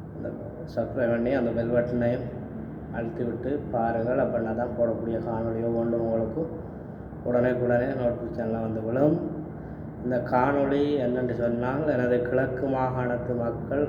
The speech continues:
என்றைக்குமே வந்து தமிழ் தேசியம் பக்கம் நிற்கிறார்கள் என்றதை உறுதிப்படுத்தும் விதமாக கடந்த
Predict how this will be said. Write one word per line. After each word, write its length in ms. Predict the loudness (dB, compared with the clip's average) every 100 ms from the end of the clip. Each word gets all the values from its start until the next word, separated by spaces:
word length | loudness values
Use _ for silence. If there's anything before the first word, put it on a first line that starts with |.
| 0
என்றைக்குமே 680 | 0 2 0 0 0 0
வந்து 320 | 2 0 0 0 0
தமிழ் 340 | 2 2 2
தேசியம் 420 | 0 0 0 2
பக்கம் 380 | 2 2 0 0
நிற்கிறார்கள் 680 | -2 0 2 2 2 2 0 -2 -8 -8 -10 -10 -10 -10 -2
என்றதை 460 | 0 2 2 2 -2 -2 -6 -4
உறுதிப்படுத்தும் 800 | 0 4 4 4 2 2 0
விதமாக 520 | 0 0 0 2 2 2
கடந்த 400 | 2 2 2